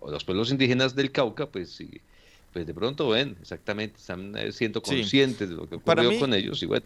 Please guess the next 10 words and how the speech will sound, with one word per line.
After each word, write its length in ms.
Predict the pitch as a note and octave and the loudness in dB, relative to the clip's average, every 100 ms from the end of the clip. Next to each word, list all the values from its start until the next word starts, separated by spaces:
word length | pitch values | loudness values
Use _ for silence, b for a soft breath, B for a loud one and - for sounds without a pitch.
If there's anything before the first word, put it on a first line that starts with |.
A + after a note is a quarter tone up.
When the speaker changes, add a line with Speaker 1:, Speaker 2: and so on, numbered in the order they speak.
| - | -6
Speaker 1:
ahí 40 | - | -14
está. 120 | - | 4
Speaker 2:
para 180 | E3 E3 | 6 8
mí 260 | F3 A3 A3+ | 4 0 4
es 180 | D#3 - | 4 4
una, 260 | D#3+ D#3+ D3 | 4 6 6
es 360 | - B2 A#2+ | 6 4 6
una, 340 | C#3+ C#3 C3 C3 | 6 6 6 8
es 180 | B2 A#2 | 8 8
sofisma 960 | D3 B2 D#3+ C#3+ C3 C3+ B2+ G#2+ F#2+ | 8 8 6 4 8 8 10 8 4